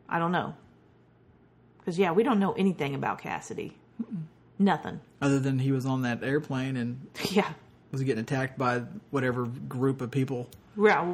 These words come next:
Speaker 1: and, well, who are those groups of people? Like, what is that
Speaker 2: I guess
Speaker 1: group?
Speaker 2: they kill vampires. Do they
Speaker 1: So
Speaker 2: kill just vampires, or do they kill other creatures?
Speaker 1: I mean, how many other, it seems like New Orleans would be the place where other vampires would be.
Speaker 2: Mm-hmm. Because Cassidy even brought it up, jokingly or not. He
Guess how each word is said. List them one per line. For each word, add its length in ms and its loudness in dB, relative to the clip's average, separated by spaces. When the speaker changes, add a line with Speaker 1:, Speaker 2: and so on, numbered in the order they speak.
Speaker 1:
and, 220 6
well, 140 6
who 180 4
are 80 8
those 220 6
groups 280 0
of 80 -2
people? 260 -2
Like, 160 4
what 120 8
is 120 -2
that 180 6
Speaker 2:
I 80 8
guess 80 10
Speaker 1:
group? 60 6
Speaker 2:
they 120 10
kill 220 8
vampires. 600 6
Do 60 2
they 60 4
Speaker 1:
So 120 10
Speaker 2:
kill 120 12
just 280 6
vampires, 580 8
or 40 6
do 60 6
they 120 12
kill 240 6
other 180 8
creatures? 440 2
Speaker 1:
I 60 4
mean, 140 6
how 120 4
many 200 6
other, 160 6
it 100 -8
seems 180 2
like 160 6
New 160 6
Orleans 300 4
would 80 2
be 80 6
the 140 2
place 280 4
where 120 4
other 160 4
vampires 500 4
would 120 0
be. 280 0
Speaker 2:
Mm-hmm. 320 2
Because 400 6
Cassidy 420 6
even 200 6
brought 200 10
it 80 10
up, 280 4
jokingly 480 6
or 80 6
not. 340 8
He 120 6